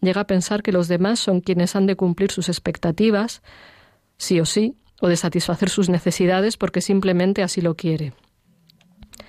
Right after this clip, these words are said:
Ese ego vanidoso forma parte, como he dicho, de nuestra condición humana, que es limitada, y estemos atentos para no caer en sus trampas. Los narcisistas no son siempre los demás, también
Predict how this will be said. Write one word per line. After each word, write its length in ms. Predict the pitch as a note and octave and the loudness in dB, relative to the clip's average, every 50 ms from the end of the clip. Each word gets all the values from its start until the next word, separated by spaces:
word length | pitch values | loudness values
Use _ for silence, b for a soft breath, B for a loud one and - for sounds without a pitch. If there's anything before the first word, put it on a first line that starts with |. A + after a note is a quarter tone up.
| B B B B B B B B | B B B B B B B B
Ese 180 | A3 - - | -2 0 0
ego 180 | G#3+ G3+ G3 F#3+ | 2 2 2 2
vanidoso 480 | F#3 F3+ F3+ F3 F#3+ A3+ A#3+ - C#4+ C4 | 2 2 2 2 0 0 0 -2 -4 -4
forma 300 | - A3 F#3 F#3 F3+ E3+ | -2 -2 0 0 0 0
parte, 460 | - G3+ A3+ B3+ - - C#4 C#4+ C#4+ - | -2 -2 -2 -2 -4 -4 -4 -4 -4 -4
como 200 | - F3 E3+ E3+ | -4 -2 0 0
he 40 | |
dicho, 300 | F3 G#3 A3 - - C4+ | 0 0 0 0 0 2
de 80 | B3 G3 | 2 2
nuestra 280 | F3 F3+ - - F3 D#3+ | 2 0 -2 -4 -6 -4
condición 440 | - E3+ E3 E3 - - F3 F3 | -2 -2 -2 -2 0 2 2 2
humana, 380 | F3 F3 F#3 F#3+ F#3+ G3+ A3+ A#3 | 4 2 2 2 2 0 0 -2
que 100 | - F3 | -4 -4
es 80 | E3+ E3 | -4 0
limitada, 640 | E3+ E3+ D#3+ D#3+ D#3+ - F#3 G3 F#3 F#3 F#3+ A3+ - _ _ b b b b b b b b b b b b b b b b b | 0 2 2 0 0 0 0 0 0 0 -2 -4 -8 _ _ b b b b b b b b b b b b b b b b b
y 60 | - | -4
estemos 360 | G3 - - G#3 A3 A3+ - | -4 -2 0 0 2 2 0
atentos 520 | A3+ G3+ - G#3 G#3+ A#3 A3 - B3 - - | -2 0 0 0 0 0 0 -2 -4 -4 -2
para 220 | - G3 F3+ E3+ | -2 -2 0 0
no 160 | E3+ F3 F3+ | 0 0 0
caer 320 | - F#3 E3+ E3 F3 F3+ - | 0 0 0 0 0 -2 0
en 100 | - F3 | -2 -2
sus 220 | - - F3 - - | -2 -2 -6 -6 -4
trampas. 540 | F3+ F3+ E3 D#3 D3 - E3 D3 - - - | -2 -2 0 -2 -2 -4 -6 -8 -8 -8 -4
Los 180 | - F3 - | -2 0 0
narcisistas 680 | F3+ E3+ D#3+ - F3+ - - F#3 - - - F#3 E3+ - | 0 -2 0 -2 -2 0 0 -2 -2 0 -2 -2 0 0
no 80 | F3 E3 | 0 2
son 180 | - F3 E3+ | 2 2 2
siempre 400 | D3+ - F#3 F3 E3+ E3 F3+ E3+ | 2 2 2 2 2 2 0 0
los 140 | E3 E3 D#3 | 0 0 0
demás, 420 | E3+ E3 E3+ F3 F#3 G#3 - - | 2 0 2 0 0 -2 -4 -6
también 560 | - - E3+ D#3+ D#3+ E3 E3+ F3+ F#3 G#3 B3 | -4 -2 0 2 4 4 2 2 2 0 -4